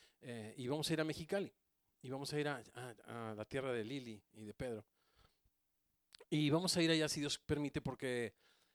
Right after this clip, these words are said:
mm, Gavita tiene dos de sus nueve hermanos, dos viviendo en Mexicali.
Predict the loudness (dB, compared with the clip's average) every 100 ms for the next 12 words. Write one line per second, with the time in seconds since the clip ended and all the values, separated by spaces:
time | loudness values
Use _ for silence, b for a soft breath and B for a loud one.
0 | b _ -18 -10 -10 -10 -10 -8 2 4
1 | 6 2 4 2 2 -2 4 4 4 0
2 | -4 -2 -2 -2 -2 0 4 2 2 -2
3 | -4 -6 -8 -14 -2 0 0 -2 -4 -6
4 | -8 -12 -14 -14